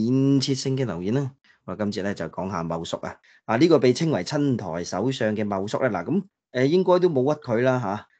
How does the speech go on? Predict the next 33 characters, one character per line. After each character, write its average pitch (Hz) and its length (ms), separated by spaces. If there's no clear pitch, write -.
噉 185 240
原 90 380
來 87 240
啊， 113 200
阿 110 80
茂 117 200
叔 127 140
啊， 113 80
即 117 120
係 120 80
石 107 180
破 104 160
茂 101 240
啦 107 280
吓， 120 120
執 - 60
政， 98 180
日 120 100
本 139 200
執 160 80
政 120 180
自 110 120
民 82 160
黨 113 180
總 127 180
裁 - 160
啦， 120 260
噉 143 160
佢 131 180
亦 107 120
都 143 180
係 101 420
十 - 80